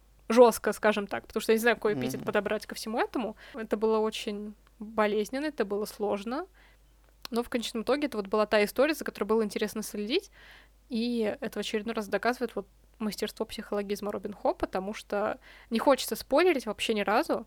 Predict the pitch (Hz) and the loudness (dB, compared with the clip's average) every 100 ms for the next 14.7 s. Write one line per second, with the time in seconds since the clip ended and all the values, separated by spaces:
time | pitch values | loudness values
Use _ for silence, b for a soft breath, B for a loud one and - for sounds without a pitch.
0 | 233 220 220 214 240 240 220 220 214 214 | -4 0 2 2 2 2 0 0 0 2
1 | 214 214 208 220 220 262 269 226 - - | 2 0 -8 -6 2 4 4 -2 -4 -2
2 | 220 226 - 214 208 208 208 226 208 202 | -2 -2 -4 -4 -4 -4 -4 -4 -2 -4
3 | 208 233 233 - 214 202 226 226 226 - | -4 -2 -4 -6 -4 0 0 -2 -4 -6
4 | 202 202 202 202 208 214 208 208 208 - | -4 -2 -2 -2 -6 -6 -4 -4 -6 -6
5 | 208 208 208 208 202 208 208 214 220 269 | -6 -4 -4 -4 -2 -2 -4 -4 -4 -4
6 | 233 220 b b b b _ _ 254 208 | -4 -4 b b b b _ _ -6 -4
7 | 208 202 - 208 208 208 202 196 202 190 | -2 -6 -6 0 2 2 -2 -4 -8 -2
8 | 214 202 208 202 196 - 220 _ _ - | -2 -2 -4 -10 -10 -12 -14 _ _ -20
9 | _ _ _ - - - 214 - 247 B | _ _ _ -16 -12 -6 -6 -6 -12 B
10 | B B B - 214 - - 208 202 202 | B B B -6 -4 0 2 2 2 2
11 | 208 254 302 - 233 208 208 208 220 196 | 0 0 -2 -2 -4 -2 -2 -4 -4 -4
12 | 214 277 233 208 202 - - 214 214 269 | -2 0 0 -2 -4 -6 -4 0 2 2
13 | 302 - 247 233 233 233 220 233 220 220 | -2 -4 -4 -2 -2 -4 -2 -6 -2 -4
14 | 208 208 208 - 208 202 214 | -4 -6 -6 -2 0 0 -4